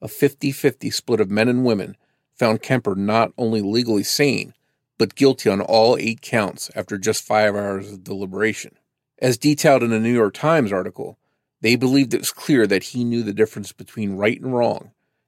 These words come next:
and that he understood the nature and quality of his acts. Kemper was twenty-four years old at the time of the sentencing. Judge Harry F. Brower said to the jury, "If I seem excited,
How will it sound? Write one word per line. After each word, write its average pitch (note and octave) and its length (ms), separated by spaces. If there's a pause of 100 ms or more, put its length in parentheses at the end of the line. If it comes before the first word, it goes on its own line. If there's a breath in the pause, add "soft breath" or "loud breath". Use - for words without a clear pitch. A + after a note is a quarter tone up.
and G#2 100
that G#2+ 120
he B2 160
understood A2+ 460
the G#2 80
nature A2+ 480
and A2 100
quality G#2+ 400
of F#2 60
his F#2 160
acts. - 460 (440)
Kemper D3+ 280
was A#2+ 140
twenty-four E3 500
years A#2+ 180
old A#2+ 200
at F#2 80
the - 80
time G2 320
of F#2 100
the F2 60
sentencing. - 580 (380)
Judge B2+ 260
Harry D3 320
F. C#3 160
Brower A#2 320
said G#2+ 240
to A#2 80
the G#2+ 100
jury, G#2+ 440 (440)
"If - 200
I C3 160
seem D3+ 320
excited, - 560